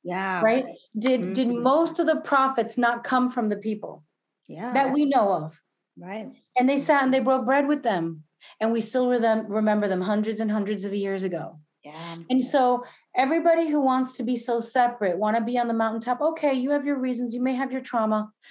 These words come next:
Speaker 2: But I'll tell you, I've been criticized by coaches 'cause they're like,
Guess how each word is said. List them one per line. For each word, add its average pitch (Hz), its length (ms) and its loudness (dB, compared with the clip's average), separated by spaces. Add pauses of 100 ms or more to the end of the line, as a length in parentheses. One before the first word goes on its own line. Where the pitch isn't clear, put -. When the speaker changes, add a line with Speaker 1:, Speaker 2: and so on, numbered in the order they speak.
(320)
Speaker 2:
But 240 420 2
I'll 294 220 2
tell 262 220 2
you, 226 120 2
I've 220 160 2
been 269 140 0
criticized 247 480 0
by 202 120 0
coaches 214 480 -2
'cause 208 200 -6
they're 214 140 2
like, 196 220 -2